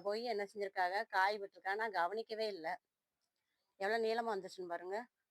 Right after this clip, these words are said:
அதே மாதிரி இங்க கொய்யா காயும் ஒண்ணு வந்திருக்கு பாருங்க, தெரியுதான்னு பாருங்க. அதையும் நேத்து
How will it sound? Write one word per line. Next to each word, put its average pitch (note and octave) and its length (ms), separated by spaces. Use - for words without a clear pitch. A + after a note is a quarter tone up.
அதே G#3+ 220
மாதிரி B3+ 180
இங்க A3 440
கொய்யா B3 240
காயும் G#3+ 220
ஒண்ணு F3+ 160
வந்திருக்கு F3+ 320
பாருங்க, E3 240
தெரியுதான்னு F#3 360
பாருங்க. F#3 280
அதையும் B3 320
நேத்து G3 240